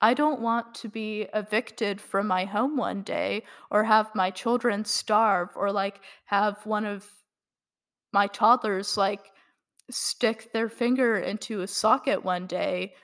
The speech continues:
because the guy that I'm dating can't even take care of himself and therefore can't even take care of my family or my home.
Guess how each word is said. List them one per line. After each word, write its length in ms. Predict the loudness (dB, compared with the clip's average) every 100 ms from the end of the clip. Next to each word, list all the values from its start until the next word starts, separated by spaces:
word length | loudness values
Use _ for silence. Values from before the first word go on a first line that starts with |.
| _ _
because 800 | -10 -8 0 2 2 -2 -6 -6 -10 _ _ _ _ -18 -8
the 80 | -2
guy 320 | 2 2 2
that 180 | 0 2
I'm 220 | 2 0
dating 720 | -2 0 0 -2 -4 -8 -12 -16 _
can't 280 | -2 0 0
even 240 | -2 -6
take 240 | -6 -8
care 180 | -6 -6
of 120 | -4
himself 640 | -8 -10 -2 2 4 2 0
and 160 | -2
therefore 380 | -2 -2 -2 -4
can't 280 | -4 -6 -4
even 260 | -4 -6
take 280 | -6 -8 -8
care 280 | -4 0 0
of 180 | 0 -4 -16 _ _ _ _
my 180 | -2 -2
family 800 | -2 -2 0 0 -2 -4 -4 -6 -2
or 160 | 0 2
my 220 | 0 -2
home. 540 | -4 -2 -2 -4 -12